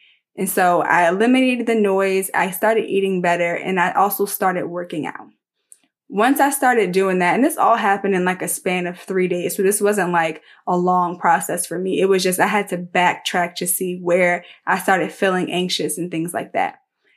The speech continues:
And so, again, I cut out the noise, I got clear about what I needed to eat, and then I started working out. So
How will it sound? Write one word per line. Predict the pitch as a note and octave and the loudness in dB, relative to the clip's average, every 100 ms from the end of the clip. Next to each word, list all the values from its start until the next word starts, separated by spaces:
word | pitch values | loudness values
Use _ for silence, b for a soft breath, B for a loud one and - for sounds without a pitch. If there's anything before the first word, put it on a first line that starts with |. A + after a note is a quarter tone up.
| _ | _
And | G3 F#3+ | -8 -2
so, | G3+ F3+ E3 F3 - | 2 4 2 -2 -8
again, | F#3 F#3 F3 E3+ | -8 -4 -4 -2
I | A#2 F3+ F3+ F3 E3+ E3 - - | 0 2 2 2 0 -4 -12 -10
cut | - B3 | -2 0
out | B3 C4+ | 0 0
the | |
noise, | B3+ G#3 G3+ G3 G3 A3 - B B - | 0 2 0 0 -2 -4 -8 B B -4
I | F#3+ F3+ F3 F3 F3 b _ | 0 2 2 -2 -8 b _
got | - F3+ - | 0 0 0
clear | - A#3 A#3 | 0 2 4
about | G#3+ F#3+ | 2 2
what | F#3 G3 | 2 0
I | |
needed | G3+ G#3 G#3+ | 0 -2 -4
to | - | -6
eat, | G#3+ F3+ F3+ | -6 -4 -4
and | - | -4
then | F3+ F3+ | -2 -2
I | F3+ | -2
started | - G#3+ A3 F#3 | -2 -2 0 -2
working | F3 F3+ F3 F3 | -4 -4 -6 -6
out. | E3+ F3 G#3+ | -4 -6 -4
So | F#3 D#3+ F#3 | -2 -2 -4